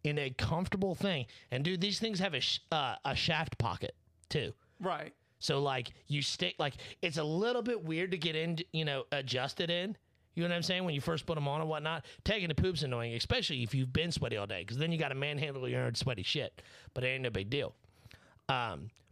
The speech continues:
Speaker 1: but you can stick your dick in the hole that keeps it off your balls, and then your balls sit in the pouch, and, dude, it's just wonderful. It's like, everything's in its own little compartment. Peeing's super easy. You don't gotta fumble through anything.
Speaker 2: I feel like it would be tight on my balls, though.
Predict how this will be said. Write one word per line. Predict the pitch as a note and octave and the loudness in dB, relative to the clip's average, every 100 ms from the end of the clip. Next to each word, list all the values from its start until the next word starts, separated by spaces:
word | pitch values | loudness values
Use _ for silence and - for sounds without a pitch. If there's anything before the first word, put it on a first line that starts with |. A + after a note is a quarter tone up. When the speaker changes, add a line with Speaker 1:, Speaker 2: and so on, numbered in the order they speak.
| - | -2
Speaker 1:
but | C#3+ | 0
you | D3 | 0
can | C#3 | 0
stick | - D3+ | 0 0
your | C#3+ | 0
dick | C#3+ E3 | 0 0
in | F#3+ | 0
the | |
hole | D#3 D#3+ F3 - - | 2 0 -2 -6 -4
that | C#3+ | -2
keeps | - D3+ C3 | 0 0 0
it | |
off | B2 C3+ F#3 | 0 0 2
your | |
balls, | D#3+ C3 D3 F#3 - - - - | 2 2 0 -2 -8 -16 -20 -4
and | B2 | -2
then | C#3 | 0
your | C3 C3 | 0 0
balls | C#3+ D#3+ D#3+ | 0 0 0
sit | - D#3+ | -2 -2
in | C#3 | -2
the | A#2+ | 2
pouch, | E3+ F3 D#3 - - - | 2 2 0 -4 -12 -6
and, | A2 B2 | -2 0
dude, | E3+ | 2
it's | D#3+ | 2
just | C3+ - | 0 0
wonderful. | C3+ E3 C#3+ - - _ _ _ _ - | -2 -2 -4 -8 -20 _ _ _ _ -4
It's | C#3 - - | -2 -2 0
like, | C3+ A2+ - _ - - - D#3 | -2 -2 -8 _ -20 -20 -4 0
everything's | E3+ F#3 F3+ E3+ | 0 0 0 0
in | F3+ | 0
its | D3+ D3 | 0 0
own | C#3+ D#3 | 0 2
little | D3+ D#3+ | 2 0
compartment. | - D3 C#3 D3 D3+ D#3+ - - - - | 0 0 0 0 0 -2 -4 -18 -14 -2
Peeing's | D#3+ D3+ D#3+ D#3 | 0 2 2 2
super | - E3 D3+ | 2 0 0
easy. | C#3+ C#3+ D3+ | 0 0 0
You | D3+ | 0
don't | C#3+ D3 | 0 0
gotta | C#3 | -2
fumble | - D3 D3 D3 | -2 0 0 0
through | D#3+ D3 | 0 0
anything. | C#3+ D3 D3+ C#3+ D3 - | 2 0 0 0 -2 -4
Speaker 2:
I | G3 | -6
feel | - C4 | -4 -4
like | B3+ | -2
it | A#3+ | -4
would | A3 | -4
be | G#3 | -6
tight | - G3 G#3 - - | -4 -4 -4 -4 -8
on | E3+ | -8
my | D3+ | -6
balls, | C3 D#3+ F3 D3 - | -4 -2 -2 -4 -8
though. | - | -14